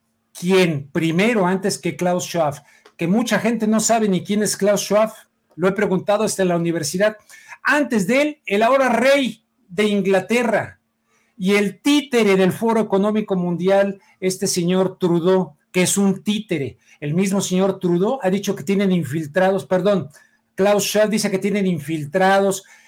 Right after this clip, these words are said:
este, a gobiernos, este, a, a, a medio mundo. Ahora este... El, el sobrino de Goldenberg, que quiere ser, este,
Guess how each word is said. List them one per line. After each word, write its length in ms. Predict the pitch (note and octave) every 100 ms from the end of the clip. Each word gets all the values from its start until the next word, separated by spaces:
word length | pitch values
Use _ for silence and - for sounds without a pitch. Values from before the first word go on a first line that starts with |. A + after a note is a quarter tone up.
| -
este, 400 | - C#3 - F3+ -
a 140 | D#3
gobiernos, 1200 | C#3+ D#3+ D#3+ F3+ F#3 F#3 E3+ E3+ D#3+ C#3+ C#3 - _ _ -
este, 640 | D#3+ - E3+ E3 E3 - _ _
a, 520 | - F#3 G3+ G3 -
a, 20 |
a 40 | F3+
medio 340 | G#3+ G#3+ F#3+
mundo. 340 | F#3+ G#3 G3 F3+
Ahora 300 | E3+ G#3 A3
este... 640 | A3 A3 G3 F3+ E3 D#3 - - - - -
El, 460 | F3 - F3+ F3 F#3+
el 160 | F3
sobrino 600 | - F#3 F3+ G#3+ A3 G#3+
de 340 | F3+ E3+ D#3+ D#3
Goldenberg, 600 | F#3+ G#3+ F#3+ F3+ E3+ -
que 100 | D3+
quiere 220 | G3 F#3+
ser, 260 | F#3 G3
este, 440 | F#3 F3+ E3+ D#3